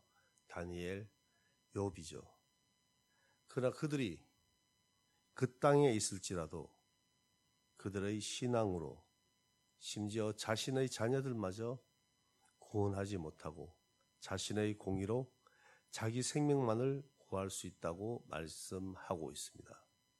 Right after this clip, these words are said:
이처럼 하나님의 심판은 정의와 공의에 따르며 개인적인 심판을 말씀하고 있습니다.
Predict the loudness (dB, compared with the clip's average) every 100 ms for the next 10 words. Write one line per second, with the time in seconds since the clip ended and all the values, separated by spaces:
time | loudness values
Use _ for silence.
0 | _ _ -20 -20 -20 -20 -20 -6 4 6
1 | 6 8 8 8 6 2 0 0 2 2
2 | 0 -6 _ _ _ _ _ _ _ _
3 | _ -4 -2 0 2 2 0 -2 -10 _
4 | _ _ -2 4 4 4 0 -4 -4 -8
5 | -10 -16 _ _ _ _ _ _ _ -10
6 | -6 -4 -2 -4 -4 -4 -4 -6 -6 -4
7 | -4 -4 -6 -8 -6 -4 -4 -4 -4 -4
8 | -8 -12 -14 -18